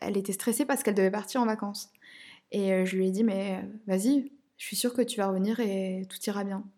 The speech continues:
Et ben, en fait, c'est le meilleur moyen. Quand on est bloqué, aller faire autre chose, sortir, aller prendre l'air,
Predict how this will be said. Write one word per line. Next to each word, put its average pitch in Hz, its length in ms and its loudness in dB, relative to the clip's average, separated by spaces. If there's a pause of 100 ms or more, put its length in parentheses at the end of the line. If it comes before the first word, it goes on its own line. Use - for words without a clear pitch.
Et 202 60 -2
ben, 190 60 2
en 180 100 -2
fait, 214 200 -4
c'est - 160 -2
le 185 140 -4
meilleur 208 420 4
moyen. 196 340 -2 (320)
Quand 196 180 -2
on 202 60 2
est 190 100 2
bloqué, 220 480 4 (260)
aller 190 240 0
faire 247 180 2
autre 240 160 4
chose, 208 320 2
sortir, 214 520 -2
aller 202 280 -2
prendre 214 280 2
l'air, 214 360 6